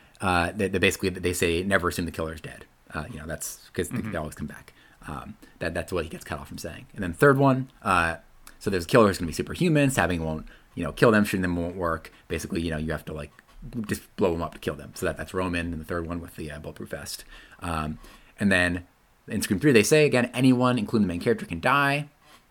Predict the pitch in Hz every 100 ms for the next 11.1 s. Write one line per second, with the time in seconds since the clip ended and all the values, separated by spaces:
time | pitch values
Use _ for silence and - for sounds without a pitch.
0 | _ _ _ - 104 104 110 90 - _
1 | _ _ - 90 92 87 82 82 82 -
2 | 90 98 104 101 107 92 104 87 - -
3 | 90 87 87 - - - 95 95 - 92
4 | 98 - 95 80 85 85 78 76 - -
5 | - _ _ _ _ _ _ _ _ 87
6 | 82 _ - 110 85 - - 113 110 82
7 | 107 - - 104 90 87 85 85 - -
8 | - 120 123 107 107 104 - 92 90 90
9 | 87 90 95 92 101 101 82 - 87 82
10 | 73 80 120 110 98 - 135 120 123 117
11 | 113